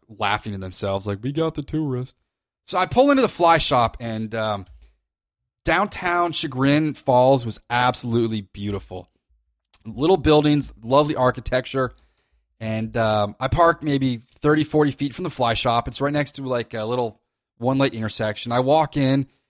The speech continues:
and it's just got this smell of a fly shop, of tying materials and flies, the smell of Gore-Tex and fresh cork grips and hardwood floors.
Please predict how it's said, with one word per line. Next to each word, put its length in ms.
and 140
it's 80
just 140
got 160
this 140
smell 540
of 80
a 80
fly 380
shop, 380
of 100
tying 340
materials 460
and 100
flies, 600
the 100
smell 300
of 160
Gore-Tex 680
and 140
fresh 520
cork 380
grips 520
and 140
hardwood 560
floors. 760